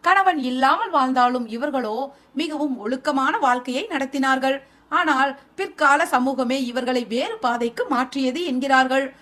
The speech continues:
ஒரு குறிப்பிட்ட சமூகத்தை சேர்ந்தவர்களையே இப்பொழுது தேவதாசி பரம்பரையினர் என்று கூறப்படுகிறது. ஆனால் அது உண்மையல்ல. பல்வேறு ஜாதியை சேர்ந்த பெண்களும் தேவதாசிகளாக இருந்திருக்கிறார்கள் என்று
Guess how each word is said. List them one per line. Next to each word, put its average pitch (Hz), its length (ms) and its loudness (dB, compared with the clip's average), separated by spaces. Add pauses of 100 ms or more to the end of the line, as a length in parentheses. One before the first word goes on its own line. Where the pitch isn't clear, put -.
(440)
ஒரு 453 140 2
குறிப்பிட்ட 330 500 -4
சமூகத்தை 269 560 0
சேர்ந்தவர்களையே 269 840 0 (340)
இப்பொழுது 262 520 -2
தேவதாசி 254 580 0
பரம்பரையினர் 240 760 0
என்று 269 300 0
கூறப்படுகிறது. 262 760 0 (360)
ஆனால் 277 400 0
அது 233 220 -2
உண்மையல்ல. 269 520 0 (440)
பல்வேறு 294 480 6
ஜாதியை 254 440 4
சேர்ந்த 247 360 0
பெண்களும் 262 480 0 (260)
தேவதாசிகளாக 262 960 0
இருந்திருக்கிறார்கள் 269 880 0
என்று 247 300 0